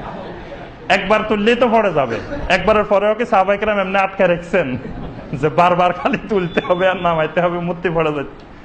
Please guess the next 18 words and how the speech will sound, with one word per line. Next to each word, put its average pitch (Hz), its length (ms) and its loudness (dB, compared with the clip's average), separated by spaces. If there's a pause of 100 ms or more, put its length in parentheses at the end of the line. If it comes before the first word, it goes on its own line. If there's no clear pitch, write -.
(140)
মূর্তি 220 340 -2
পড়ার 233 240 2
সাথে 247 340 -2
এটার 233 180 0
কি 190 140 -4
সম্পর্ক? 135 520 -4 (680)
আর 131 100 -2
সাহাবায়ে 156 400 0
কেরামের 202 300 0
ব্যাপারে 202 260 2
এত 185 120 0
বড় 165 200 2
জঘন্য 170 520 0
কথা 151 200 0
আছে, 131 280 -2
সাহাবায়ে 131 380 -2
কেরাম, 139 260 -2
আহ, - 680 -8